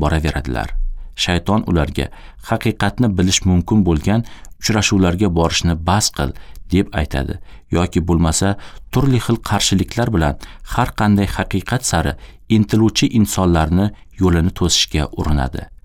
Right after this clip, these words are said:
Bu odamlar turli xil yo'llar bilan haqoratlanib, tahqirlanishlari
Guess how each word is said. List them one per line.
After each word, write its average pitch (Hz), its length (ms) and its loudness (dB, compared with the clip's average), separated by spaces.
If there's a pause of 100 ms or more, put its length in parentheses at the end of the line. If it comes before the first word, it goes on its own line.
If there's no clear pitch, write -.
(300)
Bu 104 140 2 (100)
odamlar 78 460 2 (380)
turli 135 260 2
xil 107 280 0
yo'llar 95 340 4
bilan 87 260 2
haqoratlanib, 85 800 0 (440)
tahqirlanishlari 87 920 0